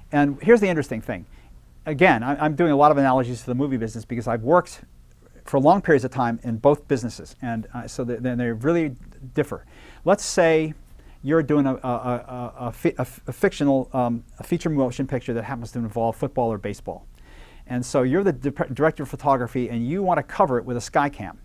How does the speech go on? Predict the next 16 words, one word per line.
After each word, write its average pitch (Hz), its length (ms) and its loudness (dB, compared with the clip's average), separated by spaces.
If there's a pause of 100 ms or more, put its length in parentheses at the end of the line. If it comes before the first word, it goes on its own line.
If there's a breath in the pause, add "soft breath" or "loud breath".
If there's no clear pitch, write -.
You 131 80 -6
see 160 160 -4
'em 143 80 0
all 120 140 0
the - 60 -10
time 117 220 -2
on 107 80 -6
the 110 60 -6
other 110 140 -8
cameras 113 380 -6
in 101 240 -10
pro 131 160 0
football 113 360 -2
games 101 280 -10
now, 98 180 -8
these, 101 220 -12